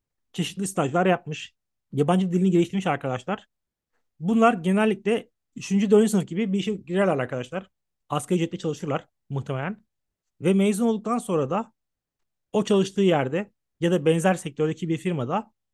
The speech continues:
asgari ücretin bir buçukla iki katı arasında bir maaşla işe girebilirler. Bu iyi bir imkan. Ama ortalaması bu mudur derseniz maalesef ortalama bu değil. Çünkü genellikle bu kadar gelişim isteklisi olmayabiliyor arkadaşlarımız.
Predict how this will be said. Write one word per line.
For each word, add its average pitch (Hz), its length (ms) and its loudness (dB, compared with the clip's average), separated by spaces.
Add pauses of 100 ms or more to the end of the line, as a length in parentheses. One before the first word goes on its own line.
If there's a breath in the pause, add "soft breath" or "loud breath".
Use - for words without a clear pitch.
(260)
asgari 190 360 2
ücretin 190 640 -4
bir 220 60 2
buçukla 170 340 -2
iki 156 120 -10
katı 175 200 -4
arasında 170 300 -4
bir 170 40 -2
maaşla 175 360 0
işe - 180 -8
girebilirler. 156 580 -6 (720)
Bu 220 180 2
iyi 233 140 4
bir 185 60 2
imkan. 113 300 -6 (480)
Ama - 320 0
ortalaması 214 600 0
bu 240 80 2
mudur 196 240 2
derseniz 196 560 -6 (100)
maalesef 190 480 0
ortalama 180 520 -4
bu 180 100 -6
değil. 131 260 -10
Çünkü 196 240 -6
genellikle 202 720 -2 (400 soft breath)
bu 180 60 -4
kadar 220 220 4
gelişim 190 600 0 (120)
isteklisi - 420 -2
olmayabiliyor 196 440 4
arkadaşlarımız. - 680 -10